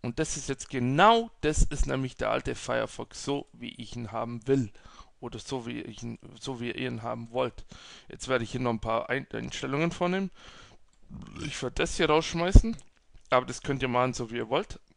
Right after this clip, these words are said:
Das werde ich auch rausschmeißen. Also das ist nur für mich, wie ihr das jetzt handhaben wollt. Das ist, äh, Fenster schließen irgendwie.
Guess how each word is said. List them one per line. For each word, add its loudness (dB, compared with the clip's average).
Das -10
werde -8
ich -2
auch 0
rausschmeißen. -2
Also -10
das -8
ist -12
nur -2
für -16
mich, -6
wie -6
ihr 2
das -4
jetzt -4
handhaben 0
wollt. -6
Das -6
ist, -4
äh, 0
Fenster 2
schließen 6
irgendwie. 0